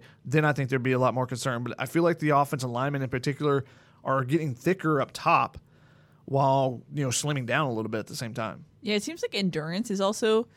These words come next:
Speaker 2: something that has been emphasized with the, a lot of running we've heard.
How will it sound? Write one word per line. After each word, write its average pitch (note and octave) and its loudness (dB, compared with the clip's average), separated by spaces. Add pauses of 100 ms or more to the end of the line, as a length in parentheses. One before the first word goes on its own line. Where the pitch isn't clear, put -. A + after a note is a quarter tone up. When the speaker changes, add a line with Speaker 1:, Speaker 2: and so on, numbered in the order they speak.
(140)
Speaker 2:
something G#3 0
that G#3 2
has G#3 2
been G#3 -4
emphasized G#3+ -2
with E3+ -4
the, D#3+ 0 (540)
a F3 -10
lot F#3 6
of D3 -4
running A3 -4
we've A#3 -2
heard. B3+ 2